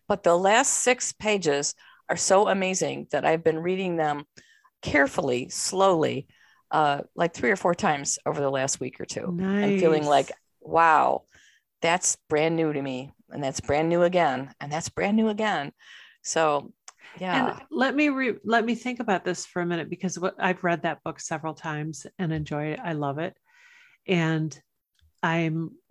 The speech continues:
Speaker 2: thinking that those last six pages are really, uh, about a vision for the future, right? A vision for how to be in a new way in the world.
Speaker 1: Yeah, it's, it's really about a, a higher consciousness
Speaker 2: Mm-hmm.
Speaker 1: and what that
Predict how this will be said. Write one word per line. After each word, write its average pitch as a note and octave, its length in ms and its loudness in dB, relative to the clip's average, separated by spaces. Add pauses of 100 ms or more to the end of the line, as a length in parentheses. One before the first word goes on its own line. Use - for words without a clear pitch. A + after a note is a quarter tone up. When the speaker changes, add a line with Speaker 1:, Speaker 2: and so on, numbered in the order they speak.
(160)
Speaker 2:
thinking A#3+ 540 -2
that F3+ 200 -6
those F3 320 0
last F#3+ 380 0
six G3+ 240 -8
pages G3+ 480 -4
are D#3+ 120 -2
really, G#3 580 -4 (100)
uh, F3+ 180 -2 (220)
about E3+ 560 0 (520)
a F3+ 60 2
vision F#3 760 2
for - 200 -6
the E3 80 -6
future, B3 560 -8
right? F#3 420 -6
A F3 120 -8
vision G3 420 0
for F#3+ 140 -6
how F3+ 400 -4
to - 180 -2
be F3+ 300 0
in G3 240 0
a E3+ 40 -4
new F3 220 2
way E3+ 240 0
in F#3+ 80 0
the G3 80 2
world. G3 480 -2 (320)
Speaker 1:
Yeah, D#4+ 460 6
it's, - 260 4
it's - 180 0
really C#4+ 280 6
about B3 380 6 (100)
a, - 60 -2 (260)
a - 20 2
higher G#3+ 420 4
consciousness E3+ 960 0 (180)
Speaker 2:
Mm-hmm. F#3+ 260 0
Speaker 1:
and F#3 180 0
what F#3+ 200 4 (140)
that D3+ 260 6